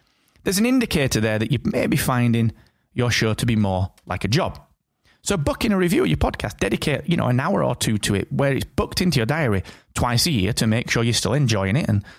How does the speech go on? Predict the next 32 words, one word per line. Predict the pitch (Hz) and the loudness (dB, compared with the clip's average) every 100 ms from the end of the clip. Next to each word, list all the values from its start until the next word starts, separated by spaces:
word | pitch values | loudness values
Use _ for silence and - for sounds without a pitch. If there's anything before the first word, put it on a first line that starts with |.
| _ _ | _ _
that | - | -4
you | 139 | 0
can | 127 | 0
identify | 120 107 143 165 160 135 123 | 0 0 0 2 2 0 0
the | 107 | 0
bits | 113 98 - | 0 -2 -2
that | - | -2
you're | 120 | 0
enjoying | 110 107 113 98 101 101 | 0 2 0 2 2 4
less. | 123 190 - - - _ _ _ _ _ _ _ _ _ | 2 0 0 -2 -4 _ _ _ _ _ _ _ _ _
Then | - 110 139 | -6 -2 0
decide | 139 165 - 123 | 0 0 0 0
if | 139 - | 0 0
you | |
can | - 113 | 0 0
build | 123 117 | 2 0
out | 113 107 | -2 0
processes | - 233 220 156 143 | 0 2 2 2 0
for | - | 0
those | 123 117 | 0 0
things | - 120 113 - - _ _ _ | 0 0 0 -2 -12 _ _ _
to | - | 0
make | 147 131 131 - | 2 4 2 0
the | 143 | 0
load | 107 104 98 | 2 2 0
lighter. | 98 107 117 - - - _ _ _ _ - | 0 0 -2 -2 -4 -6 _ _ _ _ -2
Often, | 220 - - 107 101 - _ _ _ _ _ _ _ | 0 0 0 0 0 -8 _ _ _ _ _ _ _
these | - 160 233 - | 0 2 2 2
parts | 156 131 - | 2 0 -2
of | 113 | -2
the | |
process | - 104 101 - 95 - - | 0 0 0 0 0 0 -2